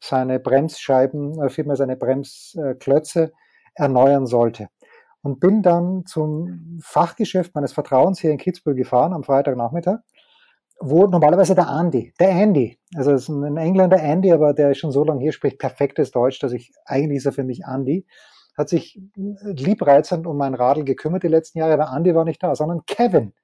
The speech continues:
war da. Und ich, ich fra-, sag da rein, sage, „Ja, du, also, ähm, mein, mein Radl,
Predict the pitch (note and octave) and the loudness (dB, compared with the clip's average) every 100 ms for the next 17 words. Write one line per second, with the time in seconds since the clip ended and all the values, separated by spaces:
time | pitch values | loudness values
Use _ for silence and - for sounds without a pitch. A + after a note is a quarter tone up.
0 | _ _ _ _ _ _ B2+ C3+ B2+ B2 | _ _ _ _ _ _ 0 4 6 6
1 | A#2 B2 C#3 C#3+ D#3 - E3+ - D3+ D#3 | 6 4 2 0 -2 -2 -8 0 2 2
2 | E3 D3 B2+ D3 D3 C#3 C#3 C#3 C#3 B2+ | 0 2 0 0 2 4 4 2 -2 -2
3 | B2+ B2+ E3+ D#3+ B2+ A#2+ A#2+ A#2+ A#2 A2+ | -4 -6 -12 -10 -6 -4 -6 -8 -10 -16
4 | _ _ _ _ F3+ F3 C#3+ C3+ C3+ B2+ | _ _ _ _ -18 -18 -8 -6 -2 -2
5 | B2 A#2 C3+ D3+ | 0 2 2 2